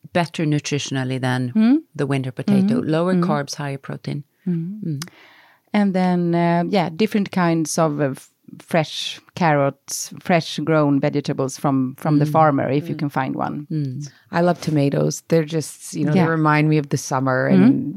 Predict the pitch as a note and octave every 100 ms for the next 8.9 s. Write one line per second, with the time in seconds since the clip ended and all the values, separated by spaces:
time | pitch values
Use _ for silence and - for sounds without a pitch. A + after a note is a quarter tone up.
0 | A#3+ A#3 - - D3 D3+ - D3 - C#3+
1 | C#3+ C#3 D3 D3+ D#3+ D#3 - D#3 C#3 A#2+
2 | A2+ D3+ D3+ D3 - C3+ C#3 C3+ E3+ -
3 | F#3 - F3+ E3+ E3+ - E3 D3+ D3 C#3+
4 | D3 E3 D3+ C#3+ - D3 - C#3 C#3 C#3+
5 | C#3 C#3+ C#3 C#3+ C#3 C3+ C#3+ C3 G3 E3
6 | B2+ E3+ - D#3+ - - D3 D3 D3+ D#3+
7 | D3+ E3 D3+ D3+ C#3+ - - D#3+ D3+ B2
8 | - D3 C#3 C#3 D3 - C#3+ C3+